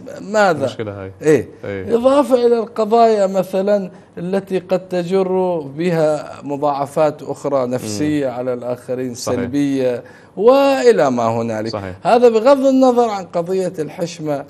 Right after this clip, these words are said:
Speaker 1: صحيح، فعلًا.
Speaker 2: والحياة
Speaker 1: فعلًا.
Speaker 2: ونحو ذلك.
Speaker 1: احنا طبعًا، آه، المشكلة يعني في دقيقة أخيرة من هذه الحلقة، حلقة شيقة حقيقة وموضوع في
Speaker 2: نعم.
Speaker 1: غاية الأهمية،
Speaker 2: نعم.
Speaker 1: لعله نوفق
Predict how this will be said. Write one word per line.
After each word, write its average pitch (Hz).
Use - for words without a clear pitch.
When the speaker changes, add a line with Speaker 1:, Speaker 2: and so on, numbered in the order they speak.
Speaker 1:
صحيح، 104
فعلًا. 123
Speaker 2:
والحياة 131
Speaker 1:
فعلًا. 90
Speaker 2:
ونحو 147
ذلك. 151
Speaker 1:
احنا 113
طبعًا، 117
آه، 110
المشكلة 131
يعني -
في 110
دقيقة 110
أخيرة 107
من 95
هذه 101
الحلقة، 95
حلقة 95
شيقة 113
حقيقة 95
وموضوع 95
في -
Speaker 2:
نعم. 98
Speaker 1:
غاية 110
الأهمية، 98
Speaker 2:
نعم. 92
Speaker 1:
لعله 113
نوفق 117